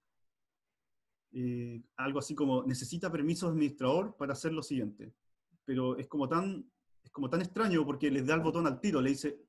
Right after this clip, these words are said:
"Actuar como administrador". Y a veces ni siquiera pide una password, no hay una password distinta de, como de administrador a veces. Está poco,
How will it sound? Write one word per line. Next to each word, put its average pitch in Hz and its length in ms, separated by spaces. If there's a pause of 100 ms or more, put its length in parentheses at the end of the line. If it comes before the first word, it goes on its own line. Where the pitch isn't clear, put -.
(360)
"Actuar 180 300
como 175 180
administrador". 151 540 (1200)
Y 135 160
a 135 40
veces 143 200
ni 143 80
siquiera 139 260
pide 147 140
una 135 160
password, 147 720 (220)
no 131 140
hay 156 80
una 156 140
password 151 300
distinta 165 560
de, 139 240
como 135 180
de 139 60
administrador 139 600
a - 20
veces. 147 340 (2000)
Está 156 480
poco, 170 1200